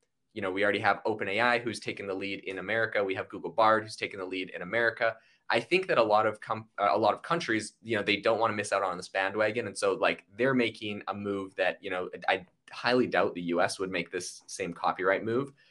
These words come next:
um, but they want, they're doing it so that they can be number one. And it's interesting 'cause they called out two things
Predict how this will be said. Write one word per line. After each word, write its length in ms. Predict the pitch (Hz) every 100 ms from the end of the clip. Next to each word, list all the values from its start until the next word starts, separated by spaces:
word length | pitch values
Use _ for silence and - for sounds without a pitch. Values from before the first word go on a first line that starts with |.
| _ _
um, 120 | 107
but 140 | 104 123
they 100 | 139
want, 300 | 131 117 110
they're 80 |
doing 300 | 107 160 170
it 100 | 135
so 100 | -
that 140 | 110 95
they 100 | 107
can 180 | 110 101
be 360 | 101 98 95 _ -
number 240 | 104 104
one. 220 | 101 107 104
And 160 | 135
it's 120 | 156
interesting 460 | - 127 160 156 175
'cause 140 | 165
they 100 | 120
called 260 | 110 - 143
out 140 | -
two 160 | - 120
things 380 | 117 110 104